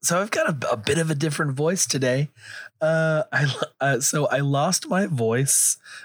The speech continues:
Um, this is John, by the way, if you can't tell. I lost my voice at a wedding over the weekend. So I'm somewhere between, my voice keeps going back and forth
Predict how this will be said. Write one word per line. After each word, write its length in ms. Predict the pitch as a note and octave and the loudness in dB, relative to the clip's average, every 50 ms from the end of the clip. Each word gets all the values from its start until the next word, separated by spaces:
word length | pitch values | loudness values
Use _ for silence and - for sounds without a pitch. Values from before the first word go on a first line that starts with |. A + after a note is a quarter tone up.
| - _ | -12 _
Um, 220 | - C#3 C#3 C3+ D3 | -2 0 0 0 2
this 220 | - G#4 - - | 0 2 2 2
is 200 | - C3 G#2+ F#2+ | 2 0 0 0
John, 460 | D#2+ G2 A2 G#2+ B2 D3+ D3 C3 A2+ | -2 -2 0 0 2 2 0 0 0
by 180 | G2+ F#2 F2+ F2+ | 0 0 0 0
the 120 | F2+ F2 | 0 0
way, 200 | F2+ F2+ F2 E2+ | 0 0 0 -2
if 180 | F2 F2 - - | -2 -2 -2 -2
you 60 | A#2+ | 0
can't 300 | B2 - D3 C#3 G#2+ F#2 G#2 | 0 2 0 0 0 0 0
tell. 340 | A#2+ B2+ G#2+ E2 D#2+ - - - - - - - - - _ - | 0 0 0 0 -4 -6 -10 -16 -16 -14 -14 -16 -16 -16 _ -4
I 120 | - C3 | 0 0
lost 460 | C3 C3+ C#3 D3 E3 F3+ F3 - - - | 2 2 2 2 2 2 0 0 0 0
my 180 | E3+ D#3 D3+ | 0 2 2
voice 600 | C#3+ B2 A2+ B2 C3+ C#3+ C#3+ C#3 C3 - - - - - | 0 0 0 2 2 2 2 2 2 2 0 0 -2 0
at 140 | A#2 A#2 A#2 | 0 2 2
a 80 | G#2+ | 2
wedding 440 | G#2 G#2 A2+ A#2+ C3+ C#3+ D3+ D3+ D3 | 2 0 0 2 2 2 4 4 4
over 240 | C3+ B2 A2+ A2+ A2 | 2 2 2 0 0
the 120 | G2+ G#2 | 0 0
weekend. 800 | G2 G2+ A2+ A#2 A2+ - G#2 F#2 F2 D#2+ D2 D#2 E2+ - - - - _ _ _ _ _ _ _ _ _ _ _ _ _ _ _ _ _ - | 2 2 2 2 0 0 -2 -2 -2 -2 -4 -6 -6 -8 -8 -8 -10 _ _ _ _ _ _ _ _ _ _ _ _ _ _ _ _ _ -6
So 260 | - - F3 E3 E3 | -2 0 0 0 2
I'm 240 | - D3+ D#3+ E3 D#3 | 2 2 2 2 2
somewhere 500 | D3 - - F3 E3+ F3 F3+ F#3 F#3+ F#3+ | 2 2 2 2 2 2 4 2 2 2
between, 880 | F3 F#3 E3+ - - - C3+ C3 B2+ B2 A#2+ A#2 A2+ A2+ A2+ A2+ A#2 - - - _ _ _ _ _ _ _ _ _ - - - | 0 0 -2 -2 -2 -2 0 2 2 4 4 4 2 2 0 0 -2 -4 -6 -12 _ _ _ _ _ _ _ _ _ -12 -10 -6
my 120 | - C3+ C3+ | -2 -2 0
voice 300 | B2+ C3 D3 D#3 D#3+ - | 0 0 0 0 0 0
keeps 260 | - - D#3+ C3+ - | -2 0 0 0 0
going 300 | - G#2+ A2 A2 G#2+ G#2 | 2 2 2 2 2 2
back 260 | G#2 G#2+ G#2+ G#2 - | 2 0 0 0 -2
and 140 | G#2 G#2 F#2 | -4 -4 -4
forth 360 | - G#2 G2+ G#2 G#2 - - | -4 -2 -2 -2 -2 -4 -8